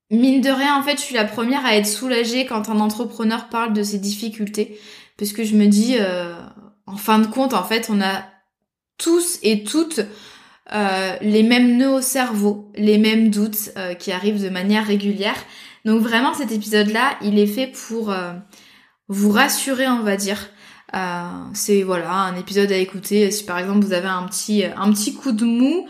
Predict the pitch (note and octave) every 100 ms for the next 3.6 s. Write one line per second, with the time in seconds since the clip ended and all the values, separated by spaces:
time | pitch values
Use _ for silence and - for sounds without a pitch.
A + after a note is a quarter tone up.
0 | - - - - G#3+ G3+ G3 F3 G3+ A3
1 | B3 B3+ B3+ B3+ C#4+ D4 B3+ A3 G#3+ -
2 | D#4+ - A#3+ A3 G3+ A3+ C4 - G3+ G3+
3 | A3 A3+ A#3+ G#3 F3+